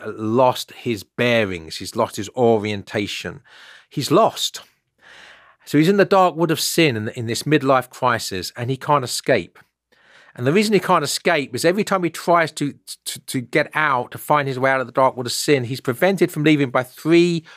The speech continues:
ravenous beasts, uh, the leopard, the lion, and the wolf, each of which symbolize different types of sin.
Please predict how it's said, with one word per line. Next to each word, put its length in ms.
ravenous 560
beasts, 800
uh, 160
the 160
leopard, 640
the 100
lion, 400
and 160
the 80
wolf, 680
each 320
of 160
which 400
symbolize 880
different 460
types 420
of 80
sin. 680